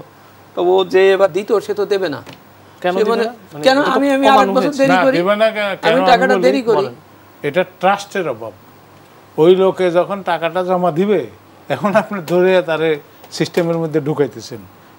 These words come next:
Speaker 3: এরপরে যদি আপনি আবার তারে এটা নিয়ে নাড়াচাড়া করেন, তখন তো আর আপনি সে তার কিছু বলার থাকবে না।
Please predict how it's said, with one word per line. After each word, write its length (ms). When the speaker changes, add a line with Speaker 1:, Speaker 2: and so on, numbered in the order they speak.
Speaker 3:
এরপরে 460
যদি 200
আপনি 220
আবার 400
তারে 340
এটা 200
নিয়ে 200
নাড়াচাড়া 540
করেন, 280
তখন 260
তো 80
আর 120
আপনি 320
সে 280
তার 180
কিছু 160
বলার 320
থাকবে 280
না। 80